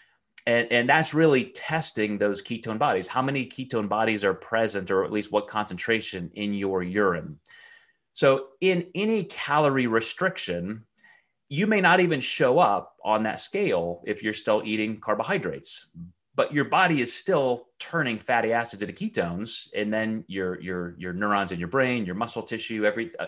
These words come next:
all the other cells, uh, are using those ketones as energy. You, you now have that second source of energy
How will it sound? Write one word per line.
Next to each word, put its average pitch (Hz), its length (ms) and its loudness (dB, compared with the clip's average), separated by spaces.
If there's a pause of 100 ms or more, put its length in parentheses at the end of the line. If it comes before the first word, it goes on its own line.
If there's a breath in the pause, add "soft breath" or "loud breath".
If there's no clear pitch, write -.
(120)
all 113 140 2
the 113 100 2
other 107 160 2
cells, 113 640 0 (640 loud breath)
uh, 98 180 -2 (160)
are 110 220 6
using 110 540 0
those 107 260 0
ketones 101 420 -4
as 107 120 -2
energy. 95 320 -2
You, 92 320 -8 (400 soft breath)
you 107 180 -2
now 120 380 2
have 110 560 0
that 101 200 0
second - 520 -2
source 110 400 -2
of 101 100 -4
energy 95 640 -2